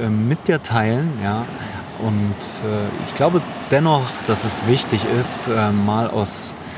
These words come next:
diesem sicheren Umfeld rauszugehen, in die Welt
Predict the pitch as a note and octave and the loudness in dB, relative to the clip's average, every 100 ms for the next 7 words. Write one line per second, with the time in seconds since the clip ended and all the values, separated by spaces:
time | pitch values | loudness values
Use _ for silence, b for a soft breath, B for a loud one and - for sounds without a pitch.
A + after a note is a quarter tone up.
0 | B B - G#2 A#2 G#2 B2+ C3+ G#2+ A2+ | B B -6 -2 2 2 2 2 2 2
1 | A#2 C3 - A2 F2+ G2 A#2+ - - G#2 | 0 0 0 0 2 2 2 0 -2 0
2 | G#2 G#2+ G#2+ G#2+ G#2 G2+ A#2+ A#2 G2 G#2 | 2 2 2 2 0 0 0 0 2 4
3 | A#2 | 2